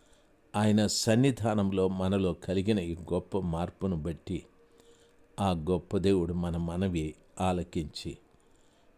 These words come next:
మనకు ప్రత్యుత్తరాన్ని దయచేస్తాడు. కాబట్టి ప్రభువు సన్నిధి అనేది చాలా ప్రాముఖ్యమైనది. భక్తుడు దావీదు గారు కీర్తనలు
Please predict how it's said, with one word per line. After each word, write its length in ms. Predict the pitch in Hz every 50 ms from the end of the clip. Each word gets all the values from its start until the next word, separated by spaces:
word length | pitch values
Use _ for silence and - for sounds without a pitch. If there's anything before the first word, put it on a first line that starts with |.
| -
మనకు 420 | 104 110 123 127 123 - - 110 92
ప్రత్యుత్తరాన్ని 1120 | - - - 110 98 - - - 123 - - - 104 90 90 85 82 78 78 80 90 107
దయచేస్తాడు. 880 | 107 123 123 117 107 85 - 95 92 175 - - - - 78 156 - - _ _ _ _ _ _ _ _ _ _ -
కాబట్టి 600 | - 95 92 85 87 82 - - 101 98 78 - - _ _ _ _ - - _ _ _ _ - - _ _ -
ప్రభువు 340 | - 113 117 123 135 147 143
సన్నిధి 540 | 120 - - - 95 92 107 113 104 87 95
అనేది 460 | 95 95 92 85 73 78 85 - - - - - -
చాలా 260 | 104 98 95 95 85
ప్రాముఖ్యమైనది. 1000 | 80 - - - - 90 87 90 92 90 - - 107 98 98 95 90 87 80 80 - _ _ _ - - - - - - - - - - - - - - - - - - - - - - - - _ - - - - - - - -
భక్తుడు 680 | 107 95 117 127 131 - - 160 147 135 123 104 95
దావీదు 520 | 87 80 90 92 90 90 90 98 98 87 92
గారు 320 | 85 92 92 90 85 80 - -
కీర్తనలు 680 | - 135 131 127 - - - 113 104 98 87 87 90